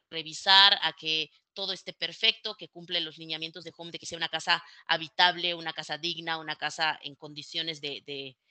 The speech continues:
de promoción inmobiliaria. Y hasta ese momento realizamos la publicación en nuestro marketplace y en las páginas que tenemos,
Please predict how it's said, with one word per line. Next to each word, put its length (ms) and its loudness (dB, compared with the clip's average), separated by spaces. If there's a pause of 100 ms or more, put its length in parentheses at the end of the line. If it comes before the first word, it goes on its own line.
(240)
de 200 0
promoción 640 -8 (120)
inmobiliaria. 760 4 (600)
Y 200 4
hasta 300 6
ese 300 4
momento 560 -4 (140)
realizamos 540 -4
la 100 -8
publicación 640 -8
en 160 -6
nuestro 260 -12
marketplace 720 2
y 160 -2
en 100 -6
las 160 -12
páginas 400 -10
que 180 -20
tenemos, 640 -14